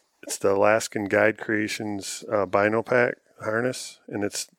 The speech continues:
I got the hybrid max. So, and I ended up getting it in, uh,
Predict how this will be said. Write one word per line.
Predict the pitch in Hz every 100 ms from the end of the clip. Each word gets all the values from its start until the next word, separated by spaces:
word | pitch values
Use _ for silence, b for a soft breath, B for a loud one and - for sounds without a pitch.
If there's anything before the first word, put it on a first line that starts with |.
| _ -
I | 117
got | 117 -
the |
hybrid | 101 117 101 92 92 95 92 _ -
max. | 98 92 92 - -
So, | - 107 101 b b b b b b _ _
and | - 107
I |
ended | 107 110
up | 110 -
getting | 120 110
it | 101
in, | 101 98 98
uh, | 95